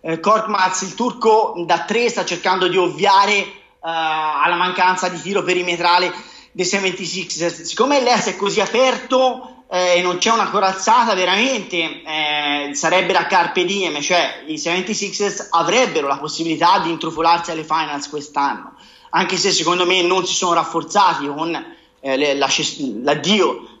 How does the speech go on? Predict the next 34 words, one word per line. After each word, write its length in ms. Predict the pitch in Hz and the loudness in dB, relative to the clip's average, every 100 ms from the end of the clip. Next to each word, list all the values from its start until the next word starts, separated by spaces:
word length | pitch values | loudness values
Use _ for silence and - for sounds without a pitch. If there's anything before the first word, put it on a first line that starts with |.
| - | -6
di 120 | 156 | 0
Butler 400 | 170 180 170 156 | 4 4 2 -4
su 220 | - 165 | -8 -8
tutti 520 | 202 175 - 170 165 | -8 -8 -6 -6 -4
e 80 | 165 | -2
anche 260 | 156 147 165 | 0 0 -2
di 100 | 151 | 0
Redick. 460 | 143 117 110 - _ _ _ _ | 0 -2 -6 -18 _ _ _ _
Però 340 | 175 220 285 220 | 2 4 4 2
bisogna 280 | 180 190 | -2 -2
che 100 | 196 | -2
Simmons 380 | 190 214 247 247 | -4 -4 -4 -4
faccia 260 | - 185 175 | 0 -2 -2
il 80 | 156 | -2
salto 320 | 185 170 175 | 0 0 0
di 60 | |
qualità, 600 | 165 160 165 185 180 123 - | -2 -2 0 2 4 2 -4
perché 420 | 151 - 226 190 | -10 -4 -2 -2
se 360 | - 190 233 | -4 -2 -2
Simmons 640 | 220 - 233 233 190 170 - | -2 -2 -4 -4 -2 -4 -2
continua 380 | 170 - 202 196 | -6 -4 0 2
a 60 | |
essere 260 | 196 202 180 | 2 0 0
questo, 400 | 185 220 - 139 | 2 2 2 -6
cioè 180 | - 180 | 0 2
un 140 | 165 | 2
giocatore 480 | 147 147 143 180 147 | -2 -2 2 2 0
che 480 | 170 185 - - _ | 0 -2 -4 -16 _
quando 320 | 151 160 180 | 0 2 2
la 100 | 170 | 2
gara 420 | 170 185 180 151 147 | 4 4 4 2 -2
è 220 | 185 180 | -2 -4
sul 280 | - 202 165 | -6 -10 -12
filo, 600 | - 208 190 147 104 | -6 -4 -2 -4 -6